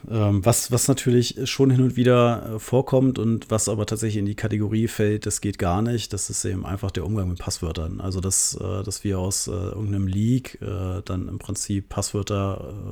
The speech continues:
äh, rausholen konnten für eine, für eine, für ein Ziel, für eine Zielorganisation. Und, ähm, sich dann einfach rausstellt, dass die nie rotiert wurden. Oder wenn sie rotiert wurden, dann war's halt, äh, anstelle Sommer zwanzig dreizehn, war's dann jetzt eben Sommer zwanzig zweiundzwanzig oder so. Und,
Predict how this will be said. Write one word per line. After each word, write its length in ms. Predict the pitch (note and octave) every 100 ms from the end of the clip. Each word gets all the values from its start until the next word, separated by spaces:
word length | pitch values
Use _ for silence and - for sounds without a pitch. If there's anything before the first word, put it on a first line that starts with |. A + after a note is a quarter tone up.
| - -
äh, 40 |
rausholen 600 | - A2 B2+ - G#2+ A2
konnten 380 | - A2+ G#2+ G#2
für 120 | -
eine, 240 | G#2 G2+ G#2
für 180 | -
eine, 200 | G2+ F#2 F2+
für 140 | G2+
ein 120 | F#2+
Ziel, 360 | - A#2 A#2+ A2+
für 120 | -
eine 80 | G2+
Zielorganisation. 960 | - G#2+ G#2+ G#2 G#2+ - G#2+ G#2 A2+ - - - - - - - -
Und, 520 | G2 F#2+ F#2+ F#2+ -
ähm, 1400 | F#2+ F#2 F#2 F#2 F#2 F2 - - - - B2 G#2+ - A2+
sich 160 | A#2+ A#2+
dann 140 | G2+
einfach 260 | G#2+ A2+ F#2
rausstellt, 480 | A#2 - B2 A2+
dass 100 | -
die 120 | - G#2
nie 280 | A2 D#3
rotiert 540 | C3 A2+ G#2+ B2+ C3+ -
wurden. 260 | F2+ F2+
Oder 160 | F2+ F#2
wenn 140 | G2+
sie 100 | A#2+
rotiert 460 | A2+ A2 - C3 -
wurden, 180 | A#2 A2
dann 140 | G2+
war's 240 | G2+ A2 G#2+
halt, 280 | G2+ G#2
äh, 720 | - G2+ G2 F#2+ F2 F2+ E2+ -
anstelle 380 | G#2 - G2+
Sommer 380 | F#2+ G2 G#2+ G#2
zwanzig 480 | - - G2 G2+ G2
dreizehn, 680 | E2+ G2 B2 B2+ B2 A#2+ G2
war's 200 | G2 -
dann 120 | G#2
jetzt 160 | G2
eben 220 | - F#2+ F#2+
Sommer 240 | F#2+ G#2
zwanzig 340 | - F#2+ G2+
zweiundzwanzig 800 | - F#2 F#2+ - G2 A#2+ C3+ A#2+
oder 160 | A#2 A2+
so. 300 | A#2 A#2 A#2+
Und, 240 | F2+ F#2+